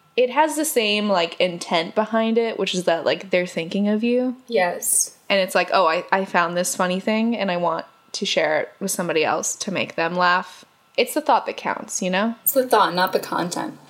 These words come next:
Speaker 2: Would you rather have a flip phone or a sidekick?
Speaker 1: I did have a flip phone. I never had a sidekick. I did always want one.
Speaker 2: Me too. Oh my God.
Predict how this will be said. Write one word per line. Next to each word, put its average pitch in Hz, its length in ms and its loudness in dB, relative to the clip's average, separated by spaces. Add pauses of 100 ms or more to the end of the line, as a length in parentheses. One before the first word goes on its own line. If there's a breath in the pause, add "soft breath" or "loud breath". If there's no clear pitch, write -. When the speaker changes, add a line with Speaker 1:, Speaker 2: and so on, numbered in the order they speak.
(120)
Speaker 2:
Would 208 200 2
you 202 400 2
rather 180 400 4
have 190 360 -2
a 180 120 -2
flip - 360 -4
phone 220 380 -4
or 185 220 -4
a 180 40 -2
sidekick? - 920 -4 (180)
Speaker 1:
I 226 120 2
did 214 200 2
have 214 220 2
a 269 80 0
flip - 240 0
phone. 175 520 -2 (280)
I 208 80 0
never 190 220 2
had 190 160 2
a 175 40 0
sidekick. 165 680 -2
I 196 80 2
did 185 220 0
always 180 240 0
want 143 260 0
one. 135 260 -2
Speaker 2:
Me 190 80 -2
too. 165 360 2
Oh 160 60 -10
my 165 140 -8
God. 175 400 -6